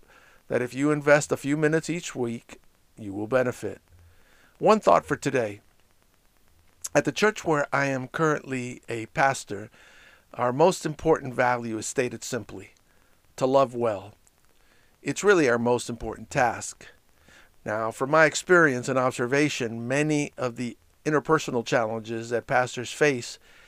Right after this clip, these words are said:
is due to the lack of emotional or social awareness.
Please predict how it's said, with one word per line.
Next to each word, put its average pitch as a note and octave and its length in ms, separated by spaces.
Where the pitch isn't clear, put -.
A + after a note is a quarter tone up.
is B2+ 200
due D3 600
to - 100
the B2+ 140
lack B2+ 480
of B2 160
emotional C3 720
or A#2 80
social A2 480
awareness. G#2+ 640